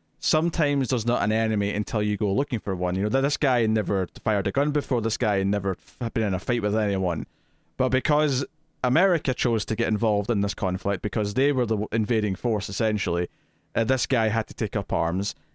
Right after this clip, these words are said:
and now he was this, this enemy that he had to put down. And I think there's a sense of guilt that he has from that. Um, and I'm trying to, in my head, connect this with his ending, because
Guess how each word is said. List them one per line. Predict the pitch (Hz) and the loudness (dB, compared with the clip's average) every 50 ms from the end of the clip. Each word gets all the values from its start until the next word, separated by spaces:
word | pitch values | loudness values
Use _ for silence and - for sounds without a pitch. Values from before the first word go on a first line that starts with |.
| _ _ _ | _ _ _
and | - 110 107 107 107 107 | -4 -2 0 0 2 2
now | 113 117 120 120 | 2 2 2 0
he | 120 107 113 110 | 0 0 0 0
was | 107 104 98 | 0 0 0
this, | - 113 104 - - - - - - - - - - - _ _ _ _ | 0 -2 -2 -2 -2 -4 -4 -6 -6 -8 -8 -8 -10 -12 _ _ _ _
this | - 127 120 123 113 - - - | -6 -2 -2 -2 -2 -2 -2 -2
enemy | 135 135 139 139 131 117 107 107 107 | 0 0 2 2 2 0 0 0 0
that | 104 107 | 0 -2
he | 107 117 113 | -2 -2 -2
had | 113 110 - | -2 -2 -2
to | - - | -4 -6
put | - - - - - | -4 -4 -4 -2 0
down. | 135 127 107 92 87 87 85 - - - - - _ _ _ _ | 0 0 0 0 -2 -2 -4 -6 -10 -20 -20 -20 _ _ _ _
And | - 113 110 110 110 113 - | -2 0 2 2 2 0 0
I | 120 127 | 0 0
think | 120 147 156 | 2 2 2
there's | 143 120 | 2 0
a | 123 113 | 0 0
sense | - 127 117 117 107 - | 0 0 0 0 0 0
of | 110 104 - | -2 -2 0
guilt | 123 110 104 98 | 0 0 0 0
that | 104 107 107 | -2 -2 -4
he | 107 | -2
has | 101 110 113 110 104 | -2 0 0 -2 -2
from | - 104 92 90 87 | -2 -4 -4 -2 -2
that. | 87 85 85 - - _ _ _ _ _ _ - - | -2 -2 -4 -4 -6 _ _ _ _ _ _ -8 -6
Um, | 92 95 92 92 90 - _ _ _ _ _ _ _ _ _ _ _ - | -4 -2 -2 -4 -4 -6 _ _ _ _ _ _ _ _ _ _ _ -2
and | 135 143 151 | 0 0 2
I'm | 151 156 160 165 | 2 2 0 0
trying | - 196 196 208 226 220 | 2 2 2 2 2 0
to, | - - 190 170 | 0 2 2 2
in | 160 156 | 2 2
my | 151 139 127 | 2 2 2
head, | 120 139 127 120 110 107 101 - - | 2 2 2 4 4 2 0 -2 -4
connect | - - 143 123 131 147 151 - - - | -2 0 2 2 2 2 0 -2 -4 -2
this | 135 123 120 - - - - | 0 0 0 0 -2 -4 -2
with | 113 120 117 107 - - | -2 0 0 0 0 -2
his | 117 107 110 | -2 0 2
ending, | 113 110 110 110 101 101 98 90 87 - _ _ _ _ _ _ _ _ - | 2 2 2 2 0 0 0 -2 -2 -4 _ _ _ _ _ _ _ _ -4
because | 139 - - 139 131 131 123 110 - - | -2 0 2 2 2 2 0 -2 -4 -8